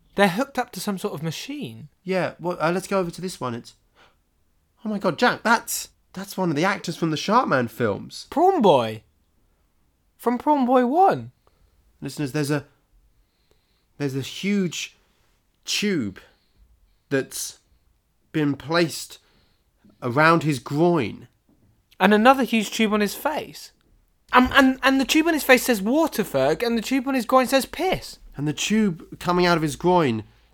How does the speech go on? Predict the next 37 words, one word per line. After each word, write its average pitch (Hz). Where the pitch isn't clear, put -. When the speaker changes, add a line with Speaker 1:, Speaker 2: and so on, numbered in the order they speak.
Speaker 2:
is -
snaking 165
into 127
the 139
middle 147
of 143
the 143
room, 143
and, 131
and 147
all 220
the 185
beds, 147
they've 147
all 214
got -
tubes 165
clamped 185
onto 170
their 160
groins, 147
and 147
all 196
of 165
them 165
are 143
snaking 185
towards 151
a 143
huge 214
tank -
in 156
the 160
centre 208
of 165
the 170
room 151